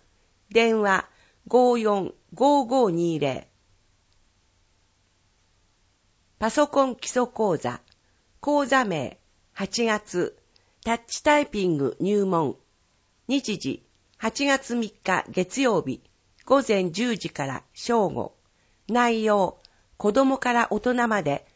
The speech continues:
正しい指使いでのタイピングを学習。対象、マウス操作ができる人。定員、三十人。受講料、六百円。テキスト代、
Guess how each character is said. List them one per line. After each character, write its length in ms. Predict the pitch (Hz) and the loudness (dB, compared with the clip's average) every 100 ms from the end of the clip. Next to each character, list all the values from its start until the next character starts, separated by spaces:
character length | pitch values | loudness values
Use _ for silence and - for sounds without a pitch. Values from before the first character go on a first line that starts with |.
| _ - | _ -6
正 340 | 214 277 302 | 0 0 0
し 260 | - 269 190 | 0 0 0
い 40 | |
指 240 | 190 247 | -2 -4
使 320 | 240 - 233 190 | -6 -6 -2 -2
い 80 | |
で 140 | 160 147 | 0 -2
の 240 | 139 - - | -2 -4 -6
タ 160 | 240 247 | -2 -2
イ 80 | 247 | -2
ピ 240 | 233 240 | -2 -2
ン 120 | 226 | 0
グ 100 | 214 | 2
を 120 | 208 | 2
学 240 | 156 151 - | 2 -2 -6
習。 380 | - 156 127 - _ _ _ _ _ | -8 -6 -6 -8 _ _ _ _ _
対 240 | 220 214 202 | 0 0 0
象、 440 | - 185 160 - _ _ _ - | 0 2 0 -4 _ _ _ -2
マ 200 | 226 285 | 2 2
ウ 80 | |
ス 160 | 294 285 | 0 -6
操 260 | - 262 240 | -2 -2 -2
作 160 | 160 | -4
が 100 | 143 | -4
で 140 | 143 147 | -2 -4
き 140 | 190 | -4
る 100 | 147 | -6
人。 420 | 139 - 131 - _ _ _ _ _ - | -8 -8 -8 -10 _ _ _ _ _ -2
定 240 | 233 226 | 2 2
員、 340 | 202 190 165 - _ _ | 2 0 -2 -8 _ _
三 360 | - 254 254 233 | -4 0 0 0
十 240 | 233 208 | -4 -4
人。 260 | 139 110 - _ _ _ _ _ | -4 -8 -12 _ _ _ _ _
受 160 | - 214 | -6 -6
講 300 | - 294 254 | 0 2 2
料、 320 | 151 135 113 _ _ _ - | 0 -2 -4 _ _ _ -2
六 220 | 190 - | -2 -2
百 320 | - 240 226 180 | -4 -4 -2 -4
円。 180 | 117 - _ _ _ | -4 -8 _ _ _
テ 140 | - 208 | -6 -4
キ 160 | 254 | -4
ス 140 | 233 - | -6 -4
ト 120 | 214 | -2
代、 300 | 190 170 - | 0 -2 -4